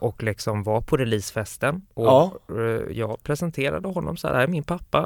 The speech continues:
Speaker 1: Han visste vad som stod och så här, han, eh, jag har aldrig varit med om det förut, att han liksom, ehm, så osjälviskt står för vad han har gjort och liksom säger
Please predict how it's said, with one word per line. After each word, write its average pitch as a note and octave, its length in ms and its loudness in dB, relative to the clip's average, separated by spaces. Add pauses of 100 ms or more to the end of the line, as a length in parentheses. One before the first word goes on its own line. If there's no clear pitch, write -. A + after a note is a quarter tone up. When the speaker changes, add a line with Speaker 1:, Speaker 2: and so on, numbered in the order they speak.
Speaker 1:
Han A#2+ 120 0
visste - 240 -4
vad E3 140 -4
som E3 120 -2
stod D#3+ 400 0
och D#3+ 100 2
så - 80 0
här, C3+ 120 4
han, C3+ 300 0 (720)
eh, - 120 -2 (120)
jag C#3 100 6
har E3 40 8
aldrig E3 140 4
varit D#3 180 2
med F3+ 160 4
om D#3+ 80 4
det A2 120 4
förut, - 720 -4
att B2+ 200 -4
han A#2+ 260 -2
liksom, G#2+ 640 2 (100)
ehm, G#2 440 0 (260)
så - 260 0 (120)
osjälviskt D3 1400 0 (160)
står D3+ 520 2
för G2 460 2 (680)
vad A#2 180 2
han A2 140 2
har G2 80 4
gjort - 540 -4 (440)
och C3 160 2
liksom A#2+ 280 2
säger G#2 520 2